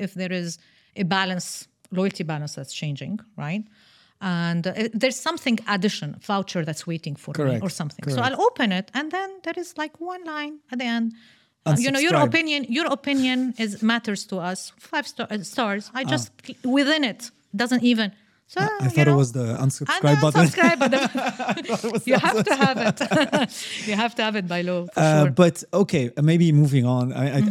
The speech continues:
Speaker 2: think
Speaker 1: Mm-hmm.
Speaker 2: there's, there's a lot of customer journeys. There's a lot of, I think, cool things we can do with tech now,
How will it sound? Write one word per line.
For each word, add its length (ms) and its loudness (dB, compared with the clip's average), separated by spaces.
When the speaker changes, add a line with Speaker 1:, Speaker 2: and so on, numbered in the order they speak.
Speaker 2:
think 0 -
Speaker 1:
Mm-hmm. 100 8
Speaker 2:
there's, 240 4
there's 180 0
a 40 -4
lot 80 6
of 140 4
customer 340 0
journeys. 440 0
There's 180 -4
a 160 -2
lot 100 6
of, 100 2
I 60 0
think, 220 2
cool 180 2
things 280 2
we 160 -2
can 80 0
do 120 0
with 160 -2
tech 320 0
now, 360 -2